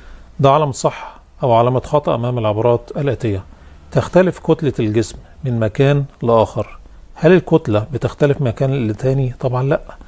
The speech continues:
احنا قلنا الكتلة لا تتغير بتغير المكان، وبالتالي العبارة الأولانية دي غلط بالنسبة لنا. وحدة قياس الوزن هي الكيلو جرام. ها، صح ولا غلط؟ طبعا غلط. طب غلط ليه؟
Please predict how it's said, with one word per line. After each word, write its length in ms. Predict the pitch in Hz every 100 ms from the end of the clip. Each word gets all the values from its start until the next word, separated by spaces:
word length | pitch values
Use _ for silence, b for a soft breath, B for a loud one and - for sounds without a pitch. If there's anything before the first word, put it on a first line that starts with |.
| b b -
احنا 240 | 139 117
قلنا 140 | 123
الكتلة 460 | 113 - 139 160 185 - B B B B -
لا 120 | 123
تتغير 500 | 127 117 117 139 135
بتغير 440 | 117 113 117 135
المكان، 380 | 139 131 156 139
وبالتالي 320 | 110 107 135
العبارة 340 | 120 113 117 131
الأولانية 300 | 113 113 110
دي 120 | 117
غلط 300 | 117 107 113
بالنسبة 340 | 110 107 95 95
لنا. 140 | 95 - - - - - - - - - - - - - - - - - - - - - - - - - - - B B B B B B 143
وحدة 300 | 180 196 151
قياس 320 | 151 165 -
الوزن 360 | 127 143 143
هي 220 | 123 131 131
الكيلو 400 | 113 135 135 123
جرام. 420 | 120 110 104 95 - - -
ها، 180 | 135 110
صح 280 | - 131 139
ولا 160 | 110
غلط؟ 260 | 117 113 - -
طبعا 360 | 117 104 110 107
غلط. 460 | 104 95 - - - - -
طب 120 | 101
غلط 300 | 110 120 -
ليه؟ 280 | 117 113